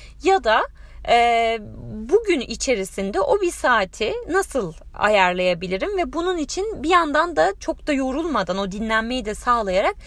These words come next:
nasıl bir kurgu yapabilirim? Benim matematiksel olarak bunu çözmem gerekiyor. Bu bir soru benim hayatımda.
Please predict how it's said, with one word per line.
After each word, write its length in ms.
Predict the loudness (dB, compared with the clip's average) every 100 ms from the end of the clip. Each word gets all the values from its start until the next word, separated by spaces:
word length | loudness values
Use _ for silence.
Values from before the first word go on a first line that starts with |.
| -18 -18 -16 -10 -2
nasıl 240 | -2 -2
bir 120 | -4
kurgu 300 | -4 -4 0
yapabilirim? 560 | -2 0 -4 -4 -4 -2 0
Benim 180 | 0 -2 -8 -12 -4
matematiksel 600 | 0 2 0 -2 -2 2
olarak 240 | 6 6 4
bunu 200 | -2 0
çözmem 500 | 2 0 2 -2 0
gerekiyor. 500 | -4 -4 -6 -8 -8
Bu 120 | -6
bir 60 | -4
soru 320 | 0 2 2
benim 200 | 0 0
hayatımda. 680 | -2 -2 -4 -4 -10 -10